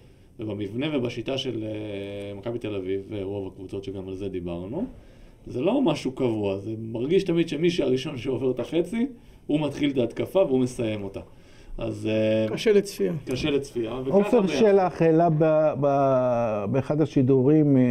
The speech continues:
Speaker 3: אה, הצעה שהם לא ישחקו ביחד.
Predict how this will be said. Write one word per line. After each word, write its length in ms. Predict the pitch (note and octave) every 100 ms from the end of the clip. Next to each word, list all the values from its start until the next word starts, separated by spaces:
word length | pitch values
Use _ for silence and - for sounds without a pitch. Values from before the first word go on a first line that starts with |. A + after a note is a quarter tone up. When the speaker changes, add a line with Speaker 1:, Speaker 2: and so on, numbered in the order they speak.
| B2 -
Speaker 3:
אה, 220 | A#2 A#2+ A#2+ -
הצעה 600 | B2+ - C#3+ F3 G#3 G3+ E3 D#3+ D#3+
שהם 340 | B2+ - F3+
לא 100 | G3
ישחקו 320 | B3+ C4 - F3
ביחד. 420 | C3 A2 -